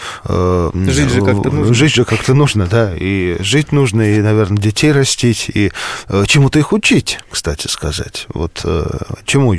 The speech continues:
Speaker 1: учить детей? Постправде? То есть, э, дети родились, мы с-, сразу говорим: «Петя, Вася, там, ты знаешь, абсолютной истины нету, все относительно, э, постправда на дворе, да, можно так, а можно так.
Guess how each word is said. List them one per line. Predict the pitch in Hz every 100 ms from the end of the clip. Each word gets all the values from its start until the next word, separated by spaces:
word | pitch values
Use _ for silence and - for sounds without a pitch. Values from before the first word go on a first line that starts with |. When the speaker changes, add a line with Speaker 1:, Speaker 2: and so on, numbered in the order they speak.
| -
Speaker 1:
учить | 104 - 85
детей? | 98 - -
Постправде? | - 147 - 214 233 95 - - - - - - -
То | -
есть, | 107 -
э, | 113 110 104 104 98 98
дети | 101 127 117 113
родились, | 110 107 131 226 226 -
мы | 110 120 127 113 101 -
с-, | - - -
сразу | - 101 92
говорим: | 98 95
«Петя, | 131 - - - - - - -
Вася, | 92 107 98 - 98 -
там, | 85 95
ты | 113
знаешь, | 147 127 - - - -
абсолютной | 117 - 151 170 - 107
истины | 98 - 95 104
нету, | 127 143 - 110 107 - - - - -
все | - 170
относительно, | 147 98 - 123 120 107 101 92 92 - - -
э, | 101 98 -
постправда | - - - 120 135 123 117
на | 113
дворе, | 104 110 104 98
да, | 95 110 113 -
можно | 117 156 139 143
так, | 190 -
а |
можно | 87 87 - 87
так. | 117